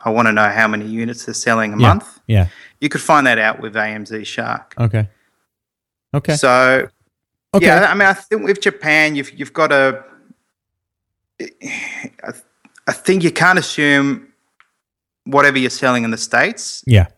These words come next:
Speaker 1: will sell really well as well in Japan. You've got to understand Japanese culture. They,
Speaker 2: Sure.
Speaker 1: they like small things. They like cute things.
Speaker 2: Yep.
Speaker 1: They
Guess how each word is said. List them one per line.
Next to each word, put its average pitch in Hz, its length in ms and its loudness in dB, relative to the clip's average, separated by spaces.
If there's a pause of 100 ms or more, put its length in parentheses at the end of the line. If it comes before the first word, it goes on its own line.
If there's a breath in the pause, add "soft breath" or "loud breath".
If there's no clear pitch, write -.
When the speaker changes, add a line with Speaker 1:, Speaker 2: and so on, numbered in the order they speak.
Speaker 1:
will 117 140 -12
sell 117 360 -6
really 120 460 -2
well 117 480 -2 (300)
as 113 180 -6
well 117 320 2
in 123 240 -4
Japan. 120 560 0
You've 123 160 -4
got 127 160 2
to 123 160 4
understand 113 1040 -2 (840 soft breath)
Japanese 117 480 -4
culture. 127 600 -6
They, 113 240 -4
Speaker 2:
Sure. 92 180 2 (540)
Speaker 1:
they 117 80 -2
like 113 200 -8
small 110 320 -10
things. 131 460 0
They 113 140 -2
like 113 280 -4
cute 120 280 -6
things. 120 880 -2
Speaker 2:
Yep. 107 160 2 (760 loud breath)
Speaker 1:
They 120 360 0